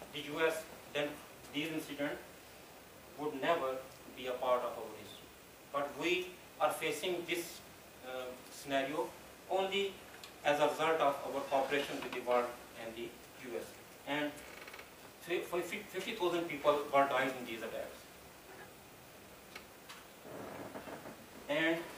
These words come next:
on sixteenth December two thousand fourteen, finally they attacked an army public school in Peshawar, where the, uh,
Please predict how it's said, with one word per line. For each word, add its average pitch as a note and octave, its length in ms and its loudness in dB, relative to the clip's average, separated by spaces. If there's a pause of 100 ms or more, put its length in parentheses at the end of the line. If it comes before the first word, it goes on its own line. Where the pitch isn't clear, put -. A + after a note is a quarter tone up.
(160)
on G#3+ 140 4
sixteenth F3+ 420 0
December D#3+ 460 6
two D#3 160 -2
thousand C#3+ 200 2
fourteen, C#3 500 2 (640)
finally D#3+ 480 2
they D#3 120 6
attacked D3 480 12 (1040)
an D3 200 4
army F3 280 10
public C#3 320 4
school D3+ 280 0
in C#3 140 2
Peshawar, B2 480 6 (720)
where D#3+ 400 10
the, D#3 280 4 (600)
uh, B2 220 2